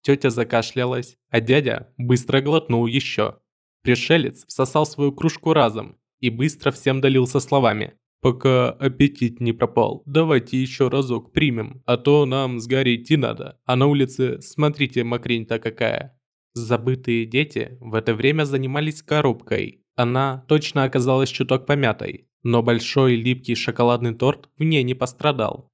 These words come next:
На торте кривыми зелеными кремовыми буквами было написано:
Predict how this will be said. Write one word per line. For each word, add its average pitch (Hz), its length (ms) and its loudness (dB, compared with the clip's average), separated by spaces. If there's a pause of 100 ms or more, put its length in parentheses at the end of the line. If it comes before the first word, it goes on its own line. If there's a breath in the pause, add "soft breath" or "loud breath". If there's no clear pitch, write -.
(140)
На 127 120 -2
торте - 800 -2
кривыми 127 460 2
зелеными 127 520 0
кремовыми 123 640 -2
буквами 117 680 -4
было 139 280 2
написано: 135 760 -2